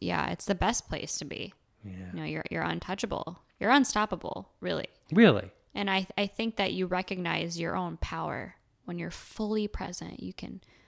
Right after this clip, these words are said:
Speaker 1: feel that you are not only just you, you're the entire universe.
Speaker 2: Do you believe that?
Speaker 1: I do, yeah. I, 'cause I feel so connected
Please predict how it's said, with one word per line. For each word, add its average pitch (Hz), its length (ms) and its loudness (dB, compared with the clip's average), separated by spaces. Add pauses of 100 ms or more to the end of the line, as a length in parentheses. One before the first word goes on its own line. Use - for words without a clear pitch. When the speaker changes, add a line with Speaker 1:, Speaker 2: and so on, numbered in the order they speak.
(140)
Speaker 1:
feel - 580 2
that 165 300 -2
you 214 420 2
are 180 180 4
not 185 340 2
only 202 500 -2
just 208 460 -6
you, 196 300 -4
you're 202 280 -4 (200)
the 170 100 -6
entire 156 400 -8
universe. 185 760 -4 (600)
Speaker 2:
Do 147 120 4
you 175 140 6
believe 160 300 8
that? 170 340 6 (760)
Speaker 1:
I 247 160 12
do, 208 440 12
yeah. 175 360 10 (100)
I, 214 200 12
'cause 220 300 4
I 220 240 12
feel 254 280 4
so 254 220 6
connected 226 600 0